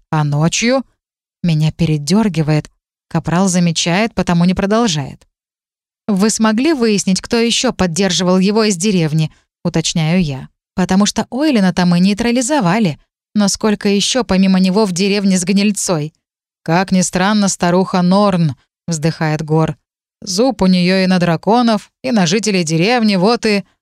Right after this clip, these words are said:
Да уж. Не ждать, значит, от неё помощи. Да и вообще,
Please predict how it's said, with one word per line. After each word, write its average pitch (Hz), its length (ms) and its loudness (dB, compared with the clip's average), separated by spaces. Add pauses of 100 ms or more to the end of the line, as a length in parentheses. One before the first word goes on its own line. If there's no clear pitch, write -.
(280)
Да 156 400 0
уж. - 320 -6 (340)
Не 180 160 0
ждать, 208 300 0
значит, 175 340 -2
от 170 120 -2
неё 175 200 0
помощи. 170 560 -2 (320)
Да 185 160 2
и 180 40 2
вообще, 165 460 -4